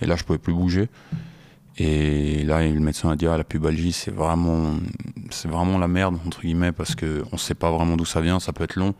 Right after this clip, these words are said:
Après, j'ai fait un peu mes recherches, j'ai parlé à certains, certaines personnes qui ont eu ça aussi, qui m'ont dit qu'ils avaient arrêté pendant très longtemps. Et j'ai commencé à m'inquiéter, ouais. Je me suis dit, « Ah, mais c'est quoi ça, nanana ? » Puis je pensais que la première fois avec le repos,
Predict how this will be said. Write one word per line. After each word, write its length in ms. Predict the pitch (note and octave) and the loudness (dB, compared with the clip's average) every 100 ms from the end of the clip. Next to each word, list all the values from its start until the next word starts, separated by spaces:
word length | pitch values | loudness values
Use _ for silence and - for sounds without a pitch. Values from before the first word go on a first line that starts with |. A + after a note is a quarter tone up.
| - - - - - | -10 -20 -20 -20 -8
Après, 120 | - | -2
j'ai 120 | D#2 D#2+ | 0 0
fait 140 | - | 2
un 80 | E2+ | 2
peu 100 | - | 4
mes 140 | E2+ | 4
recherches, 400 | E2 E2 - G2 | 4 2 2 0
j'ai 60 | D#2+ | 0
parlé 240 | - E2 | -2 -2
à 40 | D#2+ | -2
certains, 640 | - D#2+ - D#2+ D#2 D#2 - - - | -4 -6 -2 -2 -2 -6 -10 -20 -16
certaines 300 | - - E2+ | -10 -2 0
personnes 340 | D#2 E2 F#2+ F2+ | 0 0 2 2
qui 100 | E2+ | 4
ont 80 | |
eu 60 | E2 | 2
ça 160 | - F2 | 2 0
aussi, 260 | D#2+ G2+ | 2 0
qui 140 | F#2 E2+ | 0 0
m'ont 160 | D#2+ | 2
dit 120 | E2 | 0
qu'ils 240 | D#2+ - D#2+ | -2 -4 -2
avaient 160 | D#2 | 0
arrêté 300 | D#2+ E2+ D#2 | 0 -2 -2
pendant 320 | F2+ D#2+ D#2 D#2 F#2+ G#2+ - | -2 -2 -2 -4 -8 -16 -10
très 200 | - G2 | -4 0
longtemps. 420 | G2 G2 - A#2 - - - - - - - - - - | 2 2 2 -2 -4 -18 -16 -16 -18 -20 -20 -20 -6 0
Et 60 | |
j'ai 100 | D#2+ | 2
commencé 280 | F2 F2 - | 4 2 4
à 40 | |
m'inquiéter, 420 | F2 E2+ - F#2+ A#2 | 2 2 0 0 2
ouais. 140 | E2+ | 2
Je 80 | D#2 | 0
me 80 | D#2+ | -4
suis 80 | |
dit, « 120 | - E2+ | -4 -4
Ah, 60 | |
mais 180 | D#2+ D#2+ D2+ F2+ - - - - - | -4 -6 -6 -10 -16 -20 -20 -20 -18
c'est 180 | - F2+ | -10 -6
quoi 200 | - F2 | -2 -2
ça, 300 | - F#2+ F#2+ | 2 2 2
nanana ? » 420 | F2 E2+ F2 G2+ G2+ | 0 0 0 0 -2
Puis 240 | D#2+ E2+ - - - - | -8 -10 -14 -20 -16 -8
je 80 | |
pensais 280 | - F2 A2+ | -4 0 0
que 80 | - | 0
la 60 | F#2 | 0
première 280 | - F#2+ - | 2 0 2
fois 160 | G#2+ | 2
avec 160 | F#2+ F2+ | 2 2
le 80 | F2+ | 2
repos, 480 | F2 F2 G2+ A2 | 2 0 0 0